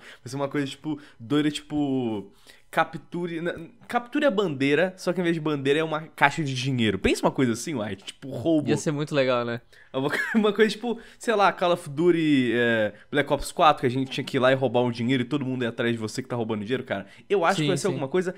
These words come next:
Speaker 1: semelhante nesse modo de jogo e os desafios vão ser baseados nisso, hein?
Speaker 2: Sim, acho que vai ser bem legal esse modo, tô bem ansioso pra trazer pra vocês essas novidades. E quando lançar, óbvio, a gente faz aí uma live, faz um vídeo aí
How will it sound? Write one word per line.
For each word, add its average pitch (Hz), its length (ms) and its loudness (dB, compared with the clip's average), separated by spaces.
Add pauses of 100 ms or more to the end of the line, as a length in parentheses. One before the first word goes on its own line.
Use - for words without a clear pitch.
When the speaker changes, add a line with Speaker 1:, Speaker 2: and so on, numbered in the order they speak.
(120)
Speaker 1:
semelhante 175 720 0
nesse 135 180 -6
modo 120 160 0
de 175 100 -6
jogo 156 300 -4 (160)
e 247 60 -6
os 240 60 -4
desafios 175 420 0
vão 196 80 -2
ser 196 120 -4
baseados 196 520 2
nisso, 165 280 -2
hein? 165 160 -6 (380)
Speaker 2:
Sim, 156 340 0
acho 143 140 0
que - 80 -6
vai 156 80 2
ser 170 160 -2
bem 143 300 -2
legal 151 260 2
esse 147 180 -4
modo, 143 280 -2
tô 151 160 0
bem 139 140 -2
ansioso 156 340 -4
pra 147 120 -6
trazer 143 260 -4
pra 143 100 -4
vocês 143 400 -4 (320)
essas 170 240 -4
novidades. 160 640 -2 (240)
E 247 80 -6
quando 226 220 0
lançar, 226 440 2
óbvio, 196 460 0
a 160 60 -4
gente 175 220 -6
faz 160 260 0
aí 160 100 0
uma 139 160 -2
live, 139 540 2
faz 139 260 -2
um 139 80 -8
vídeo 135 280 -4
aí 135 200 -2